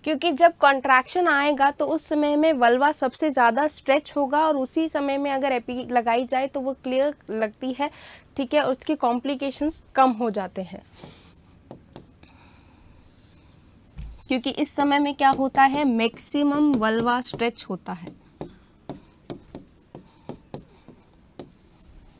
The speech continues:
अब नेक्स्ट जो चीज़ पूछी जाती है वो है टाइप्स पर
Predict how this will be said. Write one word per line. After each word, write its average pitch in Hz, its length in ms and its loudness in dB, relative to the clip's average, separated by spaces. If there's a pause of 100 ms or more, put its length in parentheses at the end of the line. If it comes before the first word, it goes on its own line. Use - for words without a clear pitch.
(960)
अब 285 180 8
नेक्स्ट 285 300 2
जो 339 100 2
चीज़ 311 340 0
पूछी 302 320 -2
जाती 294 340 2
है 311 160 0
वो 294 180 0
है 311 180 2
टाइप्स 226 460 0
पर 190 200 -4